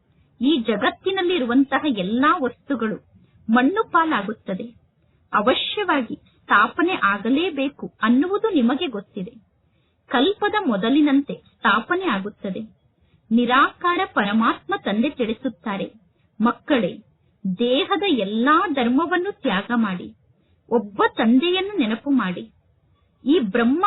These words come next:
ಕೂಡ ಪರಮಾತ್ಮ ತಂದೆಯ ರಚನೆ ಆಗಿದ್ದಾರೆ. ಬ್ರಹ್ಮ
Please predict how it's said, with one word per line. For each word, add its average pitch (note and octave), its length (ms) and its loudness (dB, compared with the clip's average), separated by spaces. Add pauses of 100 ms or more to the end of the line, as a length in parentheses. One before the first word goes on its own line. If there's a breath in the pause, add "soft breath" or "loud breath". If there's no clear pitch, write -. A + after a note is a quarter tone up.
(120)
ಕೂಡ B3+ 180 0 (420)
ಪರಮಾತ್ಮ A#3 640 0
ತಂದೆಯ C#4 460 0
ರಚನೆ D4 400 0
ಆಗಿದ್ದಾರೆ. G3+ 580 -6 (640)
ಬ್ರಹ್ಮ B3 640 0